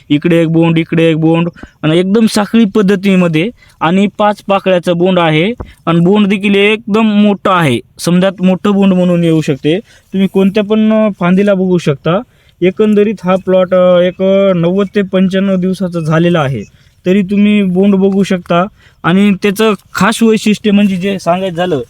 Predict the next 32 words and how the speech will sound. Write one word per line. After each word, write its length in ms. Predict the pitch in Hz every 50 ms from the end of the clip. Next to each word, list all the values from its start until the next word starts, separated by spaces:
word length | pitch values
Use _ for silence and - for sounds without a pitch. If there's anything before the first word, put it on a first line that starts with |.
| - - _ _ _ -
एकदम 380 | 415 440 480 202 196 262 269 254 233
जमिनीपासून 680 | 190 220 233 233 226 220 220 185 214 208 - 202 208 196
जे, 280 | 190 202 208 190 185 175
अ, 240 | 156 151 151 151 147
मुख्य 280 | 151 156 - - 190
फळफांदे 440 | 185 170 202 190 175 175 190 185 190
येतात, 240 | 190 160 - 165 160 170 190 240 - _ _ _ _ _ _ -
ते 40 | 196
एकदम 320 | 202 196 208 240 233 220
जमिनीपासून 680 | 196 220 214 220 214 196 202 202 - - 214 202 190
जवळून 400 | 180 214 220 226 247 233 208 170
आहे 220 | 151 135 131 117 - -
आणि 500 | 135 143 160 175 185 190 190 196 196 196 185 _ _ _ _ _ _ _ _ _ _ _ _ _ _ -
एकदम 400 | 202 202 196 202 240 226 214 185
जवळजवळ 520 | 175 214 233 240 240 226 208 220 220 214
असं 280 | 202 196 - - 220 247 269 - - _ _ _ -
फळफांद्या 420 | 208 220 202 190 202 202 202 208
लागलेल्या 440 | 214 214 208 208 208 202 175 156 143
आहेत. 140 | 135 131 120 - - _ _ _ - - -
तरी 140 | 196 202 226
तुम्ही 280 | 190 214 220 214 220
हा 160 | 214 214 214 208
एकंदरीत 520 | 196 202 - 220 214 214 202 208 196 220 190 -
प्लॉट 200 | - 196 202 196
बघू 320 | 185 175 170 175 180 190 190
शकता. 420 | - 170 151 147 - 151 165 202 226 - - - - _ _ _ _ _ - - -
शेतकरी 240 | 180 170 180 185
बंधूंनो, 300 | 180 180 180 180 180 180 180
हा 220 | 175 - 185 190 202
झाड 200 | 180 202 196 190
बघू 260 | 180 180 175 175 170
शकता, 460 | - - 165 156 - - 160 160